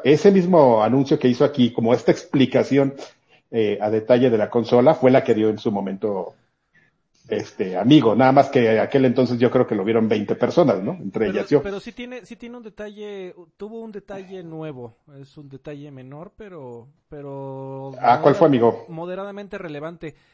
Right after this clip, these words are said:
Speaker 2: Eh, que al final del día, eh, nos, eh, explicaron que sí se van a poder guardar los juegos exclusivos de Xbox Series X en un disco duro externo. Sin embargo,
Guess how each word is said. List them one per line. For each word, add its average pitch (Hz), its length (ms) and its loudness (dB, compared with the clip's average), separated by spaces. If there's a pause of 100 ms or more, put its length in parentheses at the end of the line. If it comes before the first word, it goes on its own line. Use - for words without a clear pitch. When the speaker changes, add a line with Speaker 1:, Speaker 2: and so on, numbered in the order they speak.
(200)
Speaker 2:
Eh, 170 200 -10
que 190 100 -12
al 190 120 -10
final 226 360 -14
del 262 140 -16
día, 240 360 -12
eh, 185 240 -14
nos, 170 260 -16 (120)
eh, 156 480 -14
explicaron 190 640 -16
que 175 160 -14
sí 233 300 -16
se 220 200 -14
van 202 220 -12
a 214 120 -16
poder 170 360 -12
guardar 151 560 -14
los 147 220 -18
juegos 151 500 -16
exclusivos 143 800 -18
de 139 240 -16
Xbox 170 540 -18
Series 160 500 -14
X 151 320 -16 (340)
en 160 280 -14
un 208 240 -14
disco 180 420 -16
duro 143 260 -12
externo. 185 720 -14 (300)
Sin 233 320 -14
embargo, 233 580 -8